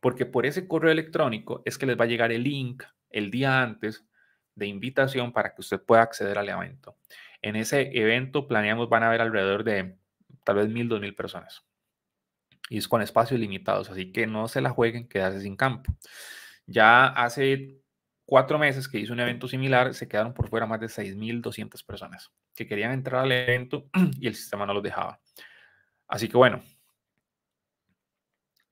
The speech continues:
a meterle candela. Yo creo que hoy quedó muy claro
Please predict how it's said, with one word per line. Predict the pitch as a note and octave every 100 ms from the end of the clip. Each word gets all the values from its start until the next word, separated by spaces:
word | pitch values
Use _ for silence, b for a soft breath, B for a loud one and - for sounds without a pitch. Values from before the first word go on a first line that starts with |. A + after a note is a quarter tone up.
| - -
a | A2+
meterle | G2+ A#2+ B2+
candela. | C3 A#2 B2 G#2+ - -
Yo | - -
creo | C3 C#3+
que | C#3
hoy | C3 C3
quedó | C3+
muy | C3 C3 C#3
claro | - C3 B2+ C#3 C3+